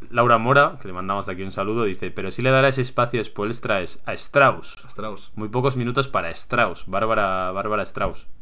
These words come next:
Speaker 1: <laughs> Bueno, te digo, te sigo con las preguntas de Twitter. La siguiente pregunta es de Pedro también. Y dice, "Es claro que estamos un escalón por debajo de contenders del nivel de Nets, Lakers, Bucks, etcétera.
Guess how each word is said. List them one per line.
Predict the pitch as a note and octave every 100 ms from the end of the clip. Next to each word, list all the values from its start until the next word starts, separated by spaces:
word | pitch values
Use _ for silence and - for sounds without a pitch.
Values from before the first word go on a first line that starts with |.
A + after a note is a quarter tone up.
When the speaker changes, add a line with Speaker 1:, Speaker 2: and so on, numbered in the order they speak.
| -
Speaker 1:
<laughs> | C3 C3+ C3+ - - B2+ - - - - - - - - -
Bueno, | C3+ A2 -
te | - G#2
digo, | B2+ D#3+
te | B2
sigo | C#3+ D#3
con | C#3+
las | C3+
preguntas | C3 C3+ C3
de | B2
Twitter. | B2 C#3 C#3+ C3+
La | G#2 F#2+
siguiente | G#2 A#2+ C#3
pregunta | C3 C#3 C3+
es | B2+
de | F2
Pedro | - C#3 A#2 B2+
también. | B2 G2+ A#2+ C#3 - - - - - - - - - - -
Y | A#2
dice, | G#2+ G#2 G2 -
"Es | B2+
claro | C#3+ D3
que | C#3
estamos | A2 B2 B2+
un | C3
escalón | A#2+ A2+ A#2+
por | A#2+ G#2
debajo | G2+ G2+ A2
de | G2+
contenders | G2 F#2+ G#2+ A2 A#2
del | G#2+ F2+
nivel | F2 F#2 F2+ -
de | F#2+ F2+
Nets, | F2+ D3 - - -
Lakers, | - F#2+ G#2+ G#2+ F#2 -
Bucks, | F#2 A#2+ - - -
etcétera. | - F2+ - C2